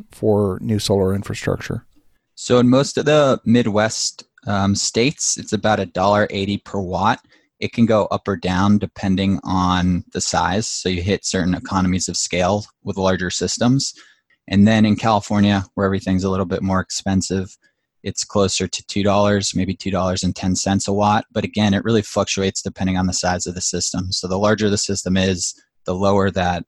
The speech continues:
Speaker 2: um, unit cost or that installed cost per watt will be.
Speaker 1: What do you see on the horizon that's gonna bring that cost per watt down? Or are we just gonna live with subsidies until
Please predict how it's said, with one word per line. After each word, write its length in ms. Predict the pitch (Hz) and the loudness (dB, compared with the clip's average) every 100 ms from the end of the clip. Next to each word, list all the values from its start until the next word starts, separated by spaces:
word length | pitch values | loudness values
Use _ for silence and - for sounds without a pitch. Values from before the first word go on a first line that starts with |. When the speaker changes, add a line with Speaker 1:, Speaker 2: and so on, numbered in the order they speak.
| - | -4
Speaker 2:
um, 280 | 90 90 90 | -2 0 0
unit 360 | 95 90 - | 0 -2 -4
cost 460 | - 92 90 - 92 | -4 -2 -2 -2 -4
or 60 | |
that 160 | 90 - | -6 -4
installed 440 | 92 - 90 87 - | -6 -4 -4 -4 -2
cost 320 | 92 85 - | -2 -2 -8
per 100 | 92 | -6
watt 260 | 87 87 - | -4 -4 -6
will 100 | 90 | -12
be. 280 | 92 98 - _ _ - _ | -8 -10 -12 _ _ -20 _
Speaker 1:
What 420 | - 165 - 156 160 | -6 -4 0 2 4
do 60 | |
you 80 | 151 | 2
see 180 | - 147 | 4 4
on 120 | 135 | 4
the 100 | 127 | 4
horizon 560 | 127 120 123 123 123 101 | 4 6 6 6 4 2
that's 180 | 101 | 2
gonna 220 | - 107 107 | 2 2 2
bring 360 | 113 113 110 | 2 4 6
that 220 | 107 101 | 4 2
cost 320 | - 107 101 - | 0 0 0 0
per 120 | 104 | 2
watt 260 | 107 101 | 4 2
down? 360 | 104 107 113 113 | 2 4 4 4
Or 60 | 104 | 4
are 60 | |
we 140 | 104 104 | 2 0
just 220 | 110 - | -2 -2
gonna 180 | 107 101 | -2 2
live 240 | 110 107 | 2 4
with 160 | 110 - | 2 2
subsidies 580 | 110 101 - 104 104 107 | 0 0 0 2 2 2
until 480 | 104 110 101 98 | 0 2 2 0